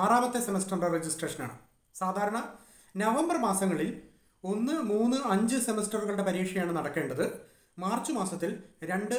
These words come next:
നാല്, ആറ് സെമസ്റ്ററുകളുടെ പരീക്ഷകളാണ് നടക്കേണ്ടത്. അപ്പോൾ ആ നിലയ്ക്ക് റെഗുലറായി പരീക്ഷ നടക്കുകയാണെങ്കിൽ ഒന്നിൻ്റെയും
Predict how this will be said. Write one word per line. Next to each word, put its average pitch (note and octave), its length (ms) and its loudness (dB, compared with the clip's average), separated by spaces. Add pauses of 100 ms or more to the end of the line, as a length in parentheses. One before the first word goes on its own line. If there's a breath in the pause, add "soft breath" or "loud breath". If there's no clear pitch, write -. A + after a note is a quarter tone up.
(140)
നാല്, G3 260 2 (180)
ആറ് G#3+ 260 2
സെമസ്റ്ററുകളുടെ F3 520 -2
പരീക്ഷകളാണ് D#3 500 -2
നടക്കേണ്ടത്. B2 440 -6 (720)
അപ്പോൾ G3 160 -2
ആ G3+ 100 2
നിലയ്ക്ക് A3 300 0 (640 soft breath)
റെഗുലറായി A#3+ 560 2
പരീക്ഷ A#3 340 0
നടക്കുകയാണെങ്കിൽ G3+ 760 4 (640)
ഒന്നിൻ്റെയും G#3+ 540 0